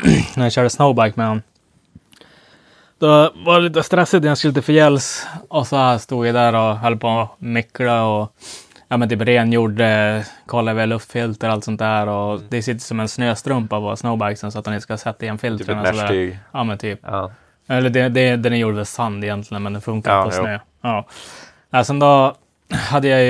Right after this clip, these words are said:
Speaker 1: ju hållit på att torka ur luftburken och sånt där med någon stor jävla papperstuss. Sen då, vet du fan, jag hade väl kommit någon och börjat prata med någon, jag tappade fokus, glömt bort den där, så hade jag väl bara lämnat det där. Och sen när jag gick tillbaka hade jag bara som stängt igen alltihopa. Så låg den där i luftburken bakom luftfiltret, den här
Speaker 2: Helvete.
Speaker 1: tussen.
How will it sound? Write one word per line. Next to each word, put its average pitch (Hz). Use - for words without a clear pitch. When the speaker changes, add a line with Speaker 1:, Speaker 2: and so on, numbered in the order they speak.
Speaker 1:
ju 110
hållit 120
på 127
att 117
torka 120
ur 113
luftburken 117
och 101
sånt 104
där 101
med 101
någon 101
stor 113
jävla 104
papperstuss. -
Sen -
då, 139
vet 135
du 120
fan, 127
jag 123
hade 123
väl 117
kommit 123
någon 120
och 117
börjat 113
prata 117
med 117
någon, 113
jag 113
tappade 113
fokus, 117
glömt 117
bort 113
den 110
där, 110
så 113
hade 113
jag 104
väl 104
bara 123
lämnat 120
det 113
där. 104
Och 117
sen 143
när 131
jag 120
gick 110
tillbaka 120
hade 117
jag 107
bara 104
som 104
stängt 107
igen 120
alltihopa. 104
Så 110
låg 113
den 107
där 117
i 110
luftburken 107
bakom 113
luftfiltret, 110
den 107
här 110
Speaker 2:
Helvete. 120
Speaker 1:
tussen. 107